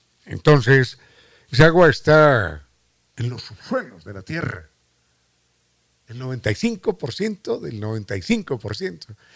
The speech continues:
mejor, el noventa y cinco por ciento del cinco por ciento que, que nos podemos beber está en los subsuelos.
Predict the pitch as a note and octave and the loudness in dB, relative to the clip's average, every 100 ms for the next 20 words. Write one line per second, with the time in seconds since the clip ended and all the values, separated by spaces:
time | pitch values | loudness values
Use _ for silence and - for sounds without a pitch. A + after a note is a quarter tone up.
0 | - C3+ C3 D3 B2 A#2 A#2 A2+ A2 G#3 | -6 2 4 4 2 -4 -6 -6 -6 -2
1 | F#3 C#3+ B2 B2+ G2+ F#2+ C#3+ A#3 F3 D3 | -2 -2 -4 -4 -6 -6 -2 -2 -2 -4
2 | B2 E3+ B2+ - F#2 - _ - B2 A2+ | -4 -4 -6 -12 -16 -18 _ 4 6 6
3 | - E3 E3 C3+ D3 F3 - C#3+ B2+ G#2+ | 2 2 4 6 6 6 2 2 2 -4
4 | A#2+ - G3+ - - | -10 -10 -10 -10 -20